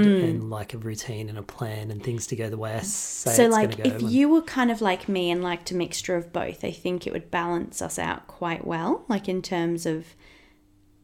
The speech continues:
Speaker 1: we'd probably do a lot more spontaneity, um, or spontaneous things or whatever, and then we'd have structure like we do. But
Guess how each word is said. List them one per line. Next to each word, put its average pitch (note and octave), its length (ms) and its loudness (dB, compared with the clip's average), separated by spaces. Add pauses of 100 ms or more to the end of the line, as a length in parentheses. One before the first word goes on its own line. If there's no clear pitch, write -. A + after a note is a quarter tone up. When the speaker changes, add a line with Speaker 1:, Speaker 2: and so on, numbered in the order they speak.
(300)
Speaker 1:
we'd E3+ 240 2
probably E3+ 400 -2
do E3+ 240 0
a E3+ 40 2
lot E3+ 220 -4
more E3+ 160 0
spontaneity, - 1080 -4 (380)
um, F3+ 340 -2
or - 40 -10
spontaneous F3 580 -6
things A3 180 -2
or A3+ 40 -2
whatever, A3+ 220 -2
and G3 200 -2
then F3 80 -2
we'd E3 180 -2 (280)
have E3 260 -6 (100)
structure - 440 -8
like E3 240 -4
we F#3 80 -2
do. F#3 280 -2 (580)
But - 260 -2